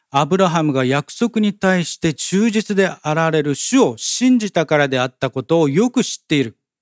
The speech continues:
だが、一瞬間、この年老いた祭司は人間の弱さに心を向ける。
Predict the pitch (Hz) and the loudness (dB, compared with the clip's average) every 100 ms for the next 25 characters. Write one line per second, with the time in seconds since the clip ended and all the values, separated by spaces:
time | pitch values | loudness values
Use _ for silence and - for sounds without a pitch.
0 | _ _ _ _ _ _ _ _ - 165 | _ _ _ _ _ _ _ _ 0 2
1 | 156 107 _ _ _ - 165 - 185 156 | 2 -2 _ _ _ -4 -2 -2 -2 -2
2 | 131 95 _ _ _ _ 170 160 147 147 | -2 -6 _ _ _ _ -2 2 0 -2
3 | - 151 - 196 170 147 131 107 _ - | -4 -4 0 2 2 0 -4 -4 _ -8
4 | 147 143 - 113 117 - _ _ - 143 | -2 -2 -4 -10 -10 -12 _ _ -4 0
5 | 196 190 180 175 165 143 180 175 - 156 | 0 0 0 0 0 0 2 0 -2 -4
6 | 156 - _ - 135 - 156 170 156 107 | -4 -8 _ -6 -6 -2 -2 0 -2 -4
7 | 107 95 | -12 -18